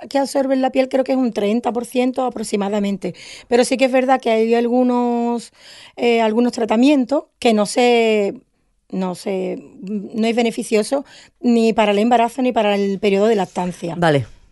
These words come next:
Speaker 1: ¿Vale?
Speaker 2: Vale,
Speaker 1: Entonces,
Speaker 2: vale, vale.
Speaker 1: bueno,
Speaker 2: Sí, es que hay que
Speaker 1: eh,
Speaker 2: tener cuidado con eso.
Speaker 1: sí,
Speaker 2: Por lo
Speaker 1: son po-,
Speaker 2: demás,
Speaker 1: son pocos tratamientos,
Speaker 2: pero
Speaker 1: pero sí que es verdad que eso, por ejemplo, son los que a lo mejor puede llevar un poco más de, que son más potentes, para que tú me entiendas.
Speaker 2: Vale, vale, vale,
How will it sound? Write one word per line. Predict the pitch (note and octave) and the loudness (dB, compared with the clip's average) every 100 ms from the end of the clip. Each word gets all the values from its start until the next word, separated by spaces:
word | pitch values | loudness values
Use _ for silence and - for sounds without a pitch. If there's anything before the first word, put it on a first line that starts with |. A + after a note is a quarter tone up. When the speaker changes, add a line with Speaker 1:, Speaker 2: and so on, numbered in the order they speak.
| _ - | _ -4
Speaker 1:
¿Vale? | F#3+ A3 | 0 2
Speaker 2:
Vale, | C4 | 2
Speaker 1:
Entonces, | A#3 G#3+ | 0 0
Speaker 2:
vale, | A3 G#3 | 2 2
vale. | G#3 | 2
Speaker 1:
bueno, | G3 G3 A#3+ | 0 -2 0
Speaker 2:
Sí, | |
es | G3 | 0
que | G3+ | 2
hay | |
que | F3+ | 0
Speaker 1:
eh, | |
Speaker 2:
tener | F#3 F3 | 0 -2
cuidado | F3 E3 E3 | 0 0 0
con | G3 | -4
eso. | C#4+ - | -6 -2
Speaker 1:
sí, | - C4+ C4 - - | 2 2 0 -10 -2
Speaker 2:
Por | F3+ | 2
lo | |
Speaker 1:
son | C4+ | 4
po-, | C4+ | 4
Speaker 2:
demás, | - F3+ - | 4 4 4
Speaker 1:
son | D4 | 4
pocos | C#4+ C4+ C4 | 4 2 2
tratamientos, | C4+ C4+ C#4+ D#4 D4 F4+ - - - | 2 4 6 4 4 0 -2 -10 0
Speaker 2:
pero | F#3+ G3 | 4 6
Speaker 1:
pero | B3+ | 4
sí | C#4+ | 2
que | C4 | 2
es | A#3+ | 2
verdad | B3 B3 | 4 4
que | B3+ | 2
eso, | B3 B3+ | 0 0
por | B3 | 0
ejemplo, | B3 A#3+ | 0 -2
son | - A#3+ | -2 0
los | A#3+ | 0
que | B3+ | 2
a | A#3 | 2
lo | A#3 | 2
mejor | A3+ A#3 A#3 A3+ | -2 -2 -2 -2
puede | A3 A3+ A3 | -2 0 0
llevar | A3 A3 | 0 -2
un | G#3+ | -4
poco | G#3+ | -2
más | G#3+ G#3+ G#3 | -2 -2 0
de, | G#3+ G#3+ G#3+ G#3 - - - - | 0 0 -2 -6 -16 -20 -20 -10
que | G#3 | -6
son | A#3 | -2
más | A3+ | -2
potentes, | G#3 F3 E3 E3 F#3 | -4 -6 -8 -6 -6
para | F3 | -6
que | F#3 | -4
tú | G3+ | -4
me | F3 | -4
entiendas. | E3+ E3 E3 | -6 0 2
Speaker 2:
Vale, | C#3 | 4
vale, | C#3+ B2+ | 2 2
vale, | B2 A#2+ | 0 -2